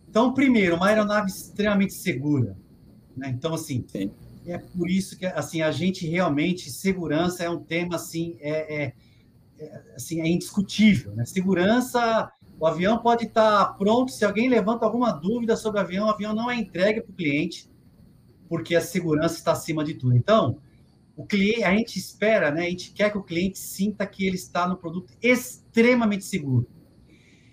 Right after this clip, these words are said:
Speaker 1: E aí, a qualidade é, é um pouco disso, né? Assim, é um pouco da, assim, ele,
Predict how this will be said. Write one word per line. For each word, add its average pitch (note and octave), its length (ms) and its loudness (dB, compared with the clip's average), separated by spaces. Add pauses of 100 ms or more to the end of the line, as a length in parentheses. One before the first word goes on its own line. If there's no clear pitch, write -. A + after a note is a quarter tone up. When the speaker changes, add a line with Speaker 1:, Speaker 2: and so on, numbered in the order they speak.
(180)
Speaker 1:
E A3 100 4
aí, C4 260 4
a G#3 120 0
qualidade G#3 840 4
é, A3 220 2
é G#3 60 4
um G#3+ 100 2
pouco A#3 240 0
disso, F#3+ 340 0
né? D3 120 2
Assim, E3+ 240 -4
é E3+ 40 -2
um F3+ 60 -2
pouco A#3 320 2
da, G#3+ 80 4
assim, G#3 400 -2
ele, G#3+ 420 -2